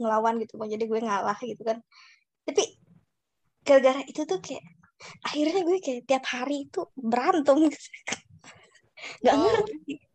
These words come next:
Speaker 1: Tapi untungnya ya, untungnya pas kelas dua S D udah, udah, udah berubah gitu kan. Udah kembali jiwa Barbie dalam diri gitu. Jadi nggak, nggak, nggak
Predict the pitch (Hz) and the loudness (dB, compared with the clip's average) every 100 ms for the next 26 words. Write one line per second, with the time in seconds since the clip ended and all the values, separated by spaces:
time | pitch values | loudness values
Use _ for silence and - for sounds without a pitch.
0 | - - - 247 294 - 247 247 247 254 | -20 -10 -2 0 2 0 0 0 0 0
1 | 277 254 226 233 226 247 240 262 254 - | 2 4 4 2 0 -4 -4 -6 -10 -4
2 | 226 226 220 214 - 220 240 247 247 _ | -4 0 0 0 -4 -2 0 0 -4 _
3 | _ _ _ _ _ - 214 226 214 - | _ _ _ _ _ -8 -4 -2 -4 -10
4 | - - 220 208 214 - 220 233 220 226 | -18 -6 -4 -2 -6 -6 0 4 6 6
5 | 208 220 214 - - 220 220 - - - | 6 0 -6 -16 -18 -14 -14 -14 -10 -8
6 | - 214 226 226 226 226 247 233 226 208 | -6 -6 -4 0 4 4 4 4 4 4
7 | 214 208 226 240 254 - _ - 262 320 | 0 -2 -6 -10 -12 -20 _ 4 6 8
8 | 262 233 226 247 226 226 262 - - - | 6 4 2 0 -2 -8 -8 -14 -20 -20
9 | _ - 240 269 226 - _ - _ _ | _ -4 0 2 2 0 _ -20 _ _
10 | 220 208 - _ - 220 | -6 -4 -6 _ -10 -6